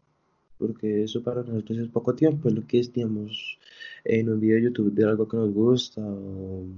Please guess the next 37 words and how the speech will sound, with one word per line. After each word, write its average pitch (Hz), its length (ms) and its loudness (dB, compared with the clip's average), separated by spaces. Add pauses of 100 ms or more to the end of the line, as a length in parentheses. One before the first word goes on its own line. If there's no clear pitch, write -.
(160)
en 98 160 -6
ver 101 180 4
redes 107 200 4
sociales 104 340 0
incluso 101 380 -6
más. 120 300 -8 (640)
Y 107 400 -2 (380)
se - 140 -6
siente 113 280 0
más 117 160 0
dinámica 123 340 2
la 117 120 4
clase 107 200 2
porque 104 220 -4
el 117 60 -2
profe 101 200 -4
la 104 120 0
puede 101 180 -6
preparar 95 560 -4
más 135 400 4
y - 60 0
puede 98 500 -2
darle 101 300 0
de 101 60 0
una 101 180 -2
distinta 104 480 -2
manera. 98 340 0 (1900)
Y 139 280 6
también 131 680 0 (400)
algo, 127 380 2
algo 123 320 -2
que - 160 2
agregar 110 420 2
a 107 120 2
ese 110 220 -4
método 107 440 -2
es 98 420 -2